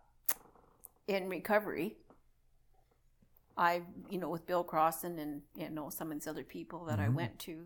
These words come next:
Speaker 1: they, they, they took me back to those times and how I felt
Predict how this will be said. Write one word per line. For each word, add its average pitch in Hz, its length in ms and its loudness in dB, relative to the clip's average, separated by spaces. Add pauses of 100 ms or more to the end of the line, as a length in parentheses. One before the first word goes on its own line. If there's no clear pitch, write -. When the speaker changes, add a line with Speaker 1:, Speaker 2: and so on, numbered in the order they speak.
(140)
Speaker 1:
they, 170 480 -6 (840)
they, 185 420 -2
they 196 120 0
took 233 200 -4
me 254 120 -4
back 247 300 2
to 185 60 -2
those 160 200 -2
times 165 340 -2
and 165 140 -4
how 170 580 0 (1120)
I 190 160 12
felt 196 680 2